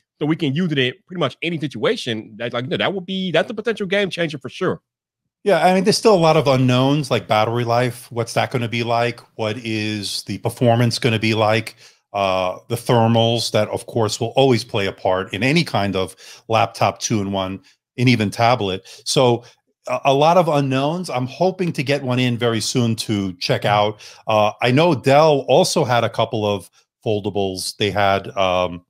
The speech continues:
Speaker 2: showed, showed off at C E S, uh, but they took a little bit of a different approach on one. They had more like the Surface Neo. I don't know if you remember, Microsoft showed off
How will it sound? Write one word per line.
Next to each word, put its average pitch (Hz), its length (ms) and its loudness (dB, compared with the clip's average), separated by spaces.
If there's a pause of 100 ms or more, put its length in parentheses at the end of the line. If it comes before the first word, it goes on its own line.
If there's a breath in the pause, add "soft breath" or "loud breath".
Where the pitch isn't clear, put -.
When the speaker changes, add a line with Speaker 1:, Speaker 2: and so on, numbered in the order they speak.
(200)
Speaker 2:
showed, 120 500 2
showed 123 220 2
off 113 240 2
at 101 160 -6
C 110 300 -8
E 104 40 -4
S, 98 320 -4 (340 loud breath)
uh, 104 240 0
but 110 200 -4
they 170 160 2
took - 160 -8
a 147 260 -2
little 165 240 0
bit 139 160 4
of 127 200 0
a 117 40 -10
different 123 300 -2
approach 120 400 0
on 113 160 0
one. 127 260 0 (240 loud breath)
They 156 80 0
had 170 200 4
more 160 180 2
like 143 180 0
the 127 80 -2
Surface - 460 -2
Neo. 139 400 2
I 123 60 0
don't 143 120 -2
know 135 60 0
if 127 100 -10
you 127 80 -4
remember, 117 320 -2
Microsoft 113 560 -4
showed 104 240 -4
off 101 180 -2